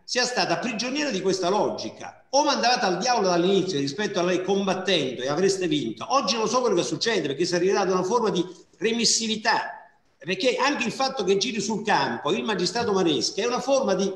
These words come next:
quasi intimidazione rispetto a voi, o accettate oppure, oppure, e non è possibile questo.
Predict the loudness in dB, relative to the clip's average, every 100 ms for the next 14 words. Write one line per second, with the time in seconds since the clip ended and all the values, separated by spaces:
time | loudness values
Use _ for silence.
0 | -6 -4 0 0 -2 -2 0 0 0 -2
1 | -2 -2 0 0 2 2 2 0 -2 0
2 | 2 2 0 2 2 4 4 4 4 2
3 | 0 0 -2 -2 -2 -2 -2 -2 -4 -4
4 | -4 -4 -4 -6 -8 -20